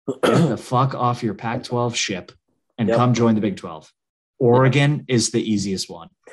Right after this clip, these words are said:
Speaker 1: So how does the, how does the deal work?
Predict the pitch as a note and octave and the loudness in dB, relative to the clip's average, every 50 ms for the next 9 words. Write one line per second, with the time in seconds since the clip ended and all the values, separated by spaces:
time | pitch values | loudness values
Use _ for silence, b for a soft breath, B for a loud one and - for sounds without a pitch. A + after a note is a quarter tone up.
0 | B B B - - A#3+ A3 A3 - C#4 D#4 F4 F4 F4 D4 A#3 D3+ D#3+ D#3+ C#3+ | B B B -2 0 0 0 2 0 0 0 2 2 0 0 -2 0 0 0 0
1 | A#2 - - - - - C4 E4 C#4+ G3+ D#3 C#3 C3+ B2+ - - - C3+ C3+ C#3 | 0 -4 -10 -10 -8 -6 -4 -2 -2 -2 -2 -2 -2 -2 -4 -4 -2 2 4 4
2 | C#3 C3+ B2 A#2 A2+ G#2+ G2+ G#2 - - A2 G2+ G2+ - F2 E2+ E2 - - | 6 6 6 4 4 2 0 -6 -12 -14 -12 -8 -6 -6 -8 -8 -12 -18 -20